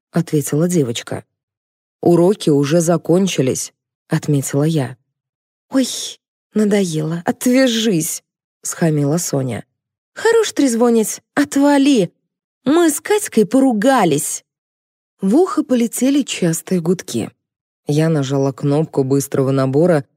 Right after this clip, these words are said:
и услышала баритон Семёна. "Привет". "А где Кузя?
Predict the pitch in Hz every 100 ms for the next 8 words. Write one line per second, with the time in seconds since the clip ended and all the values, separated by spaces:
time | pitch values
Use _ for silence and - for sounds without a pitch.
0 | _ - 165 147 - 156 165 - 143 143
1 | 147 143 147 147 143 - 190 170 139 117
2 | - _ _ _ _ _ _ _ 147 170
3 | 196 147 160 - _ _ _ _ _ _
4 | _ - 160 147 147 202 220 208 240 185
5 | 151